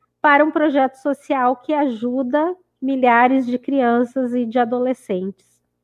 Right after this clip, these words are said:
Por exemplo, nós temos no relatório administrativo deste ano,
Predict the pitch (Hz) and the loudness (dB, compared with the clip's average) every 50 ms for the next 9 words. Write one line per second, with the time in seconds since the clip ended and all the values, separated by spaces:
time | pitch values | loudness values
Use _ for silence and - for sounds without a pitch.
0 | _ _ _ _ _ _ _ _ _ _ _ _ _ _ - 269 269 269 285 285 | _ _ _ _ _ _ _ _ _ _ _ _ _ _ 2 2 4 6 6 4
1 | 277 233 220 226 208 208 190 196 190 - 202 190 185 185 - _ _ _ _ _ | 4 4 2 2 2 2 0 -2 -4 -6 -8 -8 -8 -10 -14 _ _ _ _ _
2 | _ _ - 220 226 240 233 233 233 240 233 233 - _ - 277 277 294 302 311 | _ _ -10 -6 -2 0 2 2 2 0 0 -4 -6 _ -2 0 0 2 2 2
3 | 311 277 254 269 254 226 226 247 240 240 233 226 - - 226 220 226 226 226 226 | 0 0 0 -2 -2 -2 -2 0 0 0 0 -2 -2 0 2 2 4 4 4 4
4 | 226 233 226 214 202 202 202 220 214 214 214 208 220 214 - - 214 214 208 214 | 4 2 2 2 2 2 0 0 -2 -2 -2 -4 -4 -6 -6 -4 -2 -2 -2 -4
5 | - - - 233 208 202 208 190 208 220 233 233 - - - 233 233 196 190 202 | -8 -10 -10 -8 -4 -4 -2 0 2 2 2 0 -4 -8 -4 -2 0 2 2 4
6 | 226 240 240 226 214 196 185 196 | 4 4 2 0 -2 -4 -6 -8